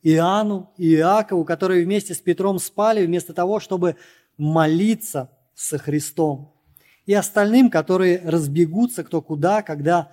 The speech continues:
учителя схватят. Пусть Бог нас благословит к пониманию того, что через служение несовершенным людям мы служим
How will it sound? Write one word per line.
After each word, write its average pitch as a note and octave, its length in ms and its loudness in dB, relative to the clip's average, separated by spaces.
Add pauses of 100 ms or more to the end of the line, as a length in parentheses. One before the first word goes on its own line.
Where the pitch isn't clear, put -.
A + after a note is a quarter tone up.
(380)
учителя D3 760 -6 (260)
схватят. C#3+ 720 -6 (880)
Пусть E3 220 2
Бог G3 320 6
нас D#3+ 180 -2
благословит E3+ 800 0
к - 760 -20
пониманию F3 460 2
того, F#3 420 2
что D#3 440 -2 (460)
через F#3 360 4
служение F3 920 0
несовершенным F3+ 1700 -2
людям E3 460 0 (460)
мы D3+ 400 2
служим F3 720 -2